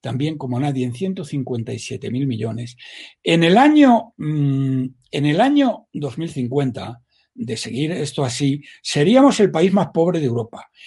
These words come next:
Y seríamos el país, iba a decir más endeudado de Europa, no porque ya nos habría, es decir, habrían,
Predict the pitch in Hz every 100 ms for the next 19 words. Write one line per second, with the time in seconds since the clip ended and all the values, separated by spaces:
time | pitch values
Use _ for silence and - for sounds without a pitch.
0 | - 208 190 185 220 254 254 - 196 147
1 | 165 208 - _ _ _ - 196 226 190
2 | 165 180 170 170 165 147 139 151 151 143
3 | 147 160 123 127 165 156 175 151 151 135
4 | 151 147 - _ - 131 135 123 131 139
5 | 143 143 - - 117 135 131 123 - -
6 | - _ - 151 170 196 185 190